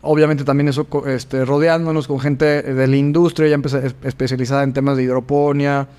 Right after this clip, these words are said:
en temas de ambiente controlado, en temas de invernaderos inclusive, este, que pues ellos ya tienen también un, un mercado captivo. Y aparte de eso, haciendo estrategias de comunicación y de marketing digital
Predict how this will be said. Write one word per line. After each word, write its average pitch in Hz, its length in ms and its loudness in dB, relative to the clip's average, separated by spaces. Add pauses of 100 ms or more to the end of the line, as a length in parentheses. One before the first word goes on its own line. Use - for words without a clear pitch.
(220)
en 127 100 -4
temas 135 260 0
de 131 60 -2
ambiente 131 300 -2
controlado, 139 680 -2 (300)
en 135 100 -4
temas 147 220 0
de 143 80 0
invernaderos 135 760 0
inclusive, 143 600 -2 (380)
este, 127 360 -4
que 127 160 -2
pues 127 160 -6
ellos 139 140 2
ya 127 40 -8
tienen 139 180 0
también 135 220 0
un, 139 220 0
un 135 160 -2
mercado 135 420 0
captivo. 165 520 0 (300)
Y 139 80 2
aparte 160 380 0
de 175 120 6
eso, 156 180 0
haciendo 143 220 0
estrategias 143 500 0
de 139 140 0
comunicación 135 760 0
y 135 40 -2
de 127 160 0
marketing 131 420 -2
digital 147 600 0